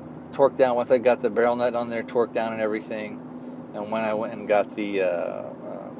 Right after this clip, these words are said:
the gas tube and all that stuff. Oh, speaking of the gas tube, I just went with, uh, just like a regular gas tube, again, from Damage Industries.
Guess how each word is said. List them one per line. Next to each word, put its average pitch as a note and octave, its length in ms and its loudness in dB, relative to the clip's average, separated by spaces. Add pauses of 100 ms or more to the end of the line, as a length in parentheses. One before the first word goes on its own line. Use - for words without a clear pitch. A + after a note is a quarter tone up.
(340)
the G#2+ 60 -6
gas A2 320 4
tube A2+ 240 -4
and G#2+ 100 -6
all G#2+ 140 2
that G#2 180 2
stuff. G2+ 360 0 (2000)
Oh, A#2 140 6
speaking C#3 280 2
of A#2 80 0
the G#2+ 60 0
gas G#2+ 240 6
tube, A2 220 -2
I G#2+ 80 6
just G#2+ 320 -2
went G#2+ 260 -8
with, F#2+ 320 0 (260)
uh, - 1120 -12
just G#2 160 -6
like G#2 160 2
a G#2+ 60 2
regular G2 280 2
gas F#2 300 -2
tube, F#2 260 -8
again, G2+ 280 -2
from G2+ 240 -6
Damage F#2 340 -4
Industries. E2+ 540 -12